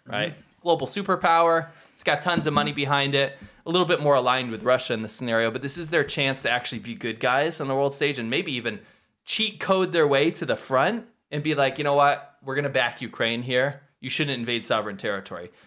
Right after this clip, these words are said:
Speaker 1: One of China's biggest pet peeves in this entire world for diplomacy, their most, their biggest M O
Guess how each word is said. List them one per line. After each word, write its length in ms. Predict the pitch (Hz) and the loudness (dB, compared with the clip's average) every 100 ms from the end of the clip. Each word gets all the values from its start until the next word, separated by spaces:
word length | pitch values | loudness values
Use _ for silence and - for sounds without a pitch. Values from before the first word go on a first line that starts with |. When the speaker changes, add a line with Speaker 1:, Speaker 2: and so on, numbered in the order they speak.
| _ | _
Speaker 1:
One 180 | 139 190 | 0 2
of 100 | 185 | 2
China's 400 | - 175 165 127 | 0 -2 -2 -4
biggest 380 | 110 151 175 - | -2 0 0 0
pet 200 | 170 - | 0 0
peeves 260 | 160 131 120 | -4 -6 -6
in 80 | |
this 140 | 120 117 | -8 -8
entire 460 | 107 - 156 175 | -10 -4 -2 0
world 500 | 175 180 175 98 87 - | 0 2 4 2 -2 -10
for 120 | 127 | -6
diplomacy, 480 | 120 135 151 139 131 | -6 -2 -2 -2 -6
their 120 | 120 | -8
most, 540 | 123 135 156 185 - - _ _ | -6 0 2 0 -4 -12 _ _
their 100 | - | -6
biggest 220 | 143 180 170 | 0 0 0
M 180 | 170 143 | -2 0
O 380 | 160 131 - | -2 -2 -8